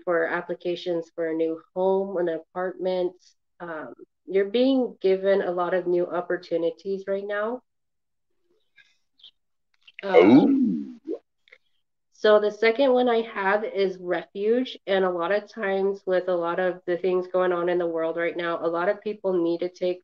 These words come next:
Speaker 1: time out and refuge to their little safety of,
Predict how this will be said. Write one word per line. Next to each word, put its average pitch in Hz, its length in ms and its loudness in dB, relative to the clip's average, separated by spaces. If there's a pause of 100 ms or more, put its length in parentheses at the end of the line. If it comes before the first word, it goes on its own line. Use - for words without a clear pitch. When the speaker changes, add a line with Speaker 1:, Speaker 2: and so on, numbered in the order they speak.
(100)
Speaker 1:
time 185 300 0
out 170 360 -2
and 170 380 -4
refuge 170 800 -6
to 190 100 0
their 175 180 0
little 175 220 -2 (140)
safety 185 640 -6 (640)
of, 180 320 2